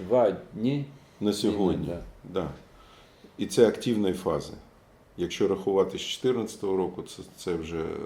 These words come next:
Speaker 2: одинадцять
Speaker 1: Значно.
Speaker 2: років, так. Важко сьогодні сказати, бо, е, ну, реально,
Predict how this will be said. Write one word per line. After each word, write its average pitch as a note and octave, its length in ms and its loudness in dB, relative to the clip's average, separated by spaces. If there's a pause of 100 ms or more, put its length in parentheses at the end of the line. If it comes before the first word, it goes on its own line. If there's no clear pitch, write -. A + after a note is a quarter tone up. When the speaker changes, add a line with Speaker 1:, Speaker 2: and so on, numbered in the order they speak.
(320)
Speaker 2:
одинадцять F2 460 -2
Speaker 1:
Значно. F2+ 240 -2
Speaker 2:
років, E2+ 440 -4
так. D#2+ 200 -6 (2250)
Важко F#3 380 10
сьогодні C#3+ 300 6
сказати, D3 560 6 (720)
бо, A#2+ 560 8 (120)
е, G2+ 380 0
ну, A#2+ 300 2 (260)
реально, D#3 580 10